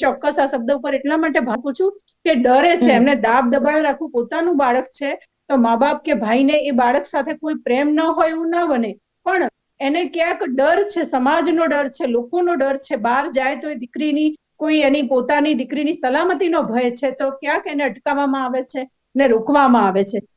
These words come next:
Speaker 1: એટલે જરૂરી
Speaker 2: હમ.
Speaker 1: નથી કે એ વ્યક્તિ, એ બાળકીને એનું, એનો વિકાસ રૂંધવામાં એના પરિવારનો જ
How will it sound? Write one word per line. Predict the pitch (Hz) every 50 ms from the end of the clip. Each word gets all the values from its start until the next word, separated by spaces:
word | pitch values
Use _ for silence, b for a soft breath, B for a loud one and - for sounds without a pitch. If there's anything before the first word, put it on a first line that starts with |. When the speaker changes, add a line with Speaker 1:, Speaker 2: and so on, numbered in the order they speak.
| _ -
Speaker 1:
એટલે | 220 226 262 262
જરૂરી | 202 247 247 285 330 330 339 330
Speaker 2:
હમ. | 320 330
Speaker 1:
નથી | 269 269 330 302 233
કે | 302 285
એ | 285 - 269 285 294 294
વ્યક્તિ, | 262 220 247 247 247 - -
એ | 285 277
બાળકીને | 226 240 233 233 254 254 254 - 285 285 277 285 285
એનું, | 269 262 277 277 - 240
એનો | 254 269 262
વિકાસ | 214 220 - - 285 277 359 - -
રૂંધવામાં | 240 233 208 233 202 247 254 254 269 254
એના | 247 254 247
પરિવારનો | 240 240 247 254 240 240 240 247 247
જ | 247